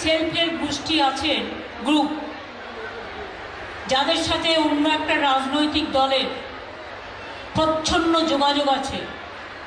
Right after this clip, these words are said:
মনে রাখবেন, আপনাদের হেল্প করি আমরা, কাজ করে দিই আমরা, বে-, মেলা করে দিই আমরা,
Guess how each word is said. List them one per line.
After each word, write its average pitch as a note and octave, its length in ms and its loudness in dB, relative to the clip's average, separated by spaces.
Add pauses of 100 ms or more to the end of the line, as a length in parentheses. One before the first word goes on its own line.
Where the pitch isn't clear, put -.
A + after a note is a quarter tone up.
(400)
মনে D4+ 260 6
রাখবেন, F4 380 2 (800)
আপনাদের F4 520 4
হেল্প D#4+ 220 0 (100)
করি F4 180 4 (140)
আমরা, D4+ 260 4 (1300)
কাজ E4 200 2 (160)
করে F4 240 4
দিই F#4 160 4 (140)
আমরা, D#4+ 240 2 (1160)
বে-, D4 360 2
মেলা E4 220 4 (120)
করে F4 220 4
দিই F#4 160 2 (120)
আমরা, E4+ 260 2